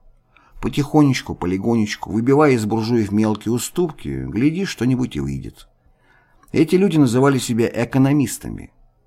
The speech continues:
Кто-нибудь скажет: "Так все правильно. Вот Швеция, вот",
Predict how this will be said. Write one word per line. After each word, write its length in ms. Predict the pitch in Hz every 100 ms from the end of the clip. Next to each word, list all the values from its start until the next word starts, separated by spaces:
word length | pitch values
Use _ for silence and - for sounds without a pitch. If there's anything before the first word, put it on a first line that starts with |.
| _ _ _ _ _
Кто-нибудь 420 | - 98 120 151 151
скажет: 520 | - 107 65 - _ -
"Так 100 | -
все 180 | -
правильно. 560 | 147 170 127 78 58 - _ _ _ _ -
Вот 200 | 123 175
Швеция, 540 | - 117 123 117 98 101
вот", 320 | 113 110